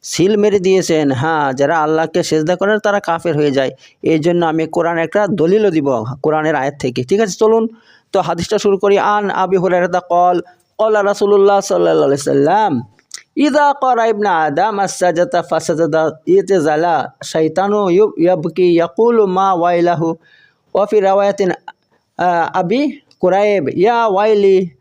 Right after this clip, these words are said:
উমিরনা ইবনা আদম বিসুজুদ ফাসাজাদা ফালাহুল জান্নাহ ওয়া উমিরতু বিসুজুদ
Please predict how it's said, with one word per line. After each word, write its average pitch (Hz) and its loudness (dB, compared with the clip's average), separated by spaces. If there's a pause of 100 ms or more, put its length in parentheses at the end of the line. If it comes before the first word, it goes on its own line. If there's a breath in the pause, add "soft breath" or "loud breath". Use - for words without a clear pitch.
(260)
উমিরনা 226 2
ইবনা 190 -2
আদম 196 -2
বিসুজুদ 170 2
ফাসাজাদা 180 0
ফালাহুল 151 0
জান্নাহ 220 0 (380 soft breath)
ওয়া 175 2
উমিরতু 254 0
বিসুজুদ 220 2